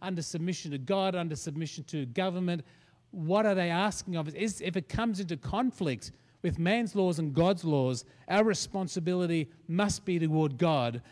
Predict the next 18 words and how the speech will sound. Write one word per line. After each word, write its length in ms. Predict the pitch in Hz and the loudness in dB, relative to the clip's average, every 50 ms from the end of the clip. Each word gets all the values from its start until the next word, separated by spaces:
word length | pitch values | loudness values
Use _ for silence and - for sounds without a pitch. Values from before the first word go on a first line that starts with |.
| - - - | -16 -8 -4
And 160 | 180 180 180 | -2 0 2
like 220 | 185 180 - - | 2 0 -2 -2
Peter 320 | - 233 240 233 185 196 190 | -2 0 0 0 2 2 0
and 140 | 165 139 | 0 -2
Paul, 540 | - - - 202 185 170 156 151 151 147 - - - - - - | -4 0 2 4 6 6 6 6 4 2 -2 -6 -20 -14 -2 0
we 100 | 185 175 | 2 2
must 400 | 175 180 196 214 214 - - - | 4 4 4 2 2 0 -2 -2
be 140 | 196 180 | 0 0
willing, 580 | 170 160 160 208 233 233 208 180 160 151 147 131 - - - | 0 2 2 2 4 4 4 2 2 0 -2 -4 -8 -12 -2
if 180 | 220 220 - - | -2 -2 0 0
we 80 | 208 | -2
choose 400 | 165 - - - 226 240 220 - - | -2 -2 -2 -2 0 0 0 -2 -2
to 120 | - 185 | -4 -4
break 380 | 156 131 - 190 220 254 240 - | -4 0 0 2 2 2 2 2
a, 180 | 202 170 147 - - - - - | 2 2 2 -2 -6 -16 -8 -6
a 80 | 165 | -4
man-made 560 | 156 156 170 180 196 202 196 180 170 165 156 160 | -2 -2 -2 -2 -2 0 0 0 0 0 0 0
law, 500 | 156 160 170 185 196 196 185 170 156 | 2 4 6 6 6 6 6 6 4